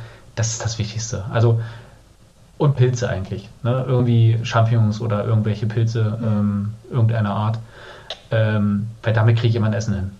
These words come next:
Speaker 1: Also wenn ich Kidneybohnen, Kichererbsen, Pilze und Tomaten oder sowas, also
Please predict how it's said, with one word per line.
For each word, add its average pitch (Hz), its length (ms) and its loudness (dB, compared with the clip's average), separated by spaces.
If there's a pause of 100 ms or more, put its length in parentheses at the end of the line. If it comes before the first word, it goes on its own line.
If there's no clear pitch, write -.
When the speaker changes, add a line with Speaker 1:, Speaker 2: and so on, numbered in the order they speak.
Speaker 1:
Also 110 160 0
wenn 113 100 6
ich 113 80 4
Kidneybohnen, 135 680 2
Kichererbsen, 123 640 0
Pilze 123 480 2
und 113 480 2
Tomaten 117 340 2
oder 117 100 2
sowas, 113 240 4
also 110 220 2